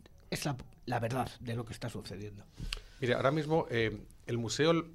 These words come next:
Speaker 2: y no quiero tampoco entrar en, en, en, en marcar las diferencias entre un centro de interpretación y un museo,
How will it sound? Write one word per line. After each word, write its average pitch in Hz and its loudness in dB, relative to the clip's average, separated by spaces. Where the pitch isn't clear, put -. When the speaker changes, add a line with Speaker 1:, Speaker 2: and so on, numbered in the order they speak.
Speaker 2:
y 113 -10
no 139 0
quiero 147 4
tampoco 139 6
entrar 139 10
en, 139 8
en, 139 0
en, 135 -2
en 123 2
marcar 127 6
las 139 6
diferencias 143 8
entre 143 6
un 139 6
centro 147 8
de 135 10
interpretación 127 4
y - 4
un 120 4
museo, 101 2